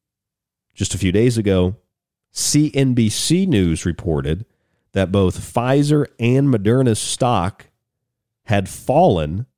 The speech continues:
Moderna by eleven percent, Pfizer by two percent, and BioNTech by nine percent. Novavax fell by more than eleven percent, and Johnson and Johnson fell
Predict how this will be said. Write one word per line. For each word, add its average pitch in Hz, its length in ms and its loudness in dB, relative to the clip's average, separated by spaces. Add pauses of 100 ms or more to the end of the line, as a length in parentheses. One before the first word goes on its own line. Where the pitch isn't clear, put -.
(760)
Moderna 117 680 0 (120)
by 107 160 0
eleven 120 500 2
percent, 90 540 -2
Pfizer 135 560 0
by 95 160 0
two - 260 -2
percent, 104 400 -2
and 87 120 -2
BioNTech 104 720 0 (440)
by 95 200 2
nine 113 420 2
percent. 82 460 -6 (880)
Novavax 95 1300 -4 (320)
fell 107 340 0
by 92 360 0 (100)
more 110 460 0
than 127 120 0
eleven 87 340 -2
percent, 78 460 -4
and 87 140 -2
Johnson 98 340 0
and 90 120 0
Johnson 95 380 -2
fell 80 400 -2